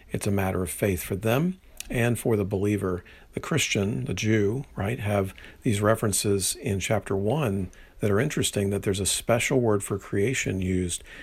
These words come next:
to get over those three humps. The other thing we see in this passage is repeatedly for the fifth and the sixth day, land animals, which are created, that everything is in their kind. So it definitely underlines God's sovereignty, God's, uh, sense of order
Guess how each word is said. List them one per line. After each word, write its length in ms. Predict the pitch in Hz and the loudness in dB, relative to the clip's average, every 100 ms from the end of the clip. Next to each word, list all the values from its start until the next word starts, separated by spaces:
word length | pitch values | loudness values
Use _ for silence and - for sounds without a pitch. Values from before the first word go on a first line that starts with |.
| - | -16
to 100 | - | -2
get 200 | 113 101 | 2 4
over 200 | 98 90 | 4 2
those 320 | 90 90 90 - | 2 0 0 -4
three 260 | - 95 | -2 -2
humps. 580 | 76 - 80 71 - - - - - - - | -2 -4 -4 -4 -8 -10 -14 -20 -14 -14 -4
The 80 | - | 4
other 100 | 185 | 4
thing 160 | 120 107 | 6 4
we 80 | 92 | 4
see 160 | 127 | 4
in 80 | 104 | 4
this 160 | 95 - | 2 2
passage 560 | 123 113 - 98 101 | 4 4 4 0 2
is 400 | - 110 98 87 | 2 2 2 2
repeatedly 720 | 110 - - 165 135 98 98 | 0 -2 0 6 6 6 2
for 80 | 90 | 0
the 80 | 107 | -2
fifth 320 | - 110 95 | 2 0 2
and 240 | - 113 113 | 0 2 2
the 40 | |
sixth 360 | - 104 - - | 2 0 -2 0
day, 160 | 98 | 0
land 400 | 98 98 127 131 | 0 0 2 2
animals, 500 | 110 95 92 98 104 | 2 0 0 -2 -4
which 160 | 92 113 | -6 -6
are 40 | |
created, 520 | - 120 101 98 101 - - - - | -6 -4 -2 -2 -4 -6 -18 -20 -6
that 100 | 110 | 2
everything 380 | 113 110 123 107 | 2 2 2 0
is 120 | 92 | 0
in 240 | - 120 | 0 2
their 160 | 107 98 | 2 0
kind. 580 | - - 92 87 101 101 - | -2 -4 -2 -2 -6 -10 -14
So 140 | - | -8
it 60 | 101 | -2
definitely 360 | 127 113 120 - | 0 0 -2 -2
underlines 800 | 117 110 101 98 95 95 92 - | 0 2 0 0 -2 -2 -4 -4
God's 260 | 98 95 | -4 -2
sovereignty, 720 | - 127 127 120 - 120 107 - - - - - | 0 2 2 0 0 0 -2 -6 -20 -20 -20 -4
God's, 480 | 107 95 95 - - | 0 0 0 -6 -6
uh, 260 | 180 117 | -6 -4
sense 340 | 101 - 101 95 | -2 0 0 -2
of 100 | 98 | -2
order 500 | - 110 104 101 92 | 0 0 2 0 -2